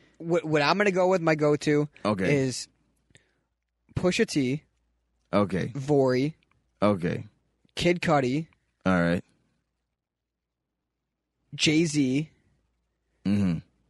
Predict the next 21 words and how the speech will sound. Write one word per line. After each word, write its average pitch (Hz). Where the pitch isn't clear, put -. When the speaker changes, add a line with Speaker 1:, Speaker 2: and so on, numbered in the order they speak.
Speaker 1:
and 143
then 139
the 131
fifth -
one 160
being 139
either 127
Young 139
Thug, 151
Speaker 2:
Mm. 147
Speaker 1:
Travis 156
Scott, 135
Speaker 2:
Okay. 87
Speaker 1:
or, 135
see, -
it's -
so 160
hard 131
'cause 110
I 113
wanna 117